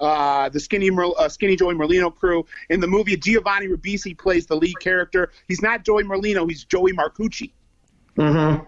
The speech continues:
Speaker 2: Yeah.
Speaker 1: And, uh, he, he
Speaker 2: Dennis
Speaker 1: has a
Speaker 2: Hopper
Speaker 1: war
Speaker 2: is in that
Speaker 1: against
Speaker 2: movie,
Speaker 1: Italian,
Speaker 2: too.
Speaker 1: Sicilian Don. And, uh, it's, it's
Speaker 2: Dennis
Speaker 1: so
Speaker 2: Hopper is in that
Speaker 1: horrible.
Speaker 2: movie.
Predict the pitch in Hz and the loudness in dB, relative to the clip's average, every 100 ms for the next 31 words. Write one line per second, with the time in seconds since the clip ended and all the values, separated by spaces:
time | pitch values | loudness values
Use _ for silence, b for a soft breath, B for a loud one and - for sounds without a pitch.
0 | _ - 160 147 - - 165 160 160 156 | _ 0 2 0 -2 0 0 2 2 0
1 | 151 - _ _ 180 180 - 175 208 294 | -2 -6 _ _ -6 -6 -6 0 2 2
2 | 247 269 359 349 233 165 165 196 196 185 | 0 0 2 2 2 2 2 2 2 4
3 | 196 190 190 214 240 160 - - - 190 | 4 4 2 2 2 2 -2 -4 -2 2
4 | 175 165 160 165 160 165 - _ _ _ | 2 0 -2 0 -2 -4 -12 _ _ _
5 | _ _ _ 135 135 127 135 127 127 127 | _ _ _ -4 -2 0 2 2 2 0
6 | - - 151 - 247 254 277 269 294 349 | -2 -4 0 2 2 4 2 2 0 2
7 | 233 202 - - 156 139 131 - - | 4 4 2 2 2 4 2 0 -6